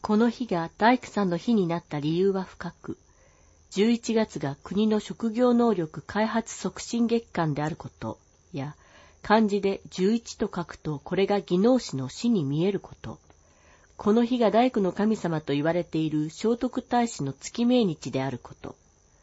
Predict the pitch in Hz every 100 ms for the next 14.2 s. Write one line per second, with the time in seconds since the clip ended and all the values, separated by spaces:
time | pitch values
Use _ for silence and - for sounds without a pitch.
0 | _ _ _ _ _ - 185 196 - 185
1 | 165 196 - 226 160 131 139 - 147 139
2 | - _ _ _ - 202 240 220 196 208
3 | 208 170 190 160 147 160 160 208 220 -
4 | 196 - - - 185 214 233 156 - 151
5 | 156 151 - _ - _ 147 156 214 165
6 | 143 120 - _ 156 165 220 233 - 160
7 | - 139 175 214 - 135 - - 190 202
8 | 202 156 170 185 226 190 143 143 180 180
9 | 151 165 156 139 131 135 - _ _ _
10 | - - - 220 240 233 220 214 208 233
11 | 233 226 226 208 208 185 185 208 220 -
12 | 151 139 139 - - 117 - _ _ _
13 | _ _ 262 254 - 240 247 240 226 165
14 | 156